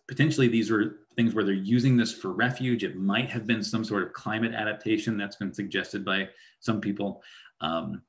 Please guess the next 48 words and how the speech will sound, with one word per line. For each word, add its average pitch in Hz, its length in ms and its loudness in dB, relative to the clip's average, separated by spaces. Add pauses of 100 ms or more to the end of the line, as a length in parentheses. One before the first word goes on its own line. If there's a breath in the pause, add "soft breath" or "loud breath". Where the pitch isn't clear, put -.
(140)
you 98 120 -2
have 82 100 -6
different 98 220 -2
kind 92 140 -6
of 90 80 -6 (100)
airflow 92 540 -2
from 90 300 -6
these, 85 480 -8 (180)
um, 80 500 -10 (500)
deep 98 240 -4
burrows 95 500 0
with 92 160 -6
a 85 400 -2
kind 85 100 -10
of - 100 -14
helical 95 360 -2
shape 90 340 -4
than 95 140 -4
you 85 120 -6
would 90 220 -4
a 80 80 -6
straight 82 500 -6
tunnel. 85 380 -8 (680 loud breath)
But 110 320 0 (460)
the 107 180 2
walls 123 400 4
of 113 60 2
the 107 60 0
burrows 101 320 2
have 104 220 0
scratch 104 360 2
and 95 80 -2
tooth 101 220 -6
marks. - 220 -8
So 117 80 2
we 117 100 6
know 117 260 6
these 104 280 2
things 95 340 -4 (320 loud breath)
were, 92 540 -2 (640)
um, 82 400 -8
the 110 80 2
ones 107 240 0
that 101 120 -2
actually - 420 -6
made 78 300 -8
the 80 60 -12
burrows. - 520 -10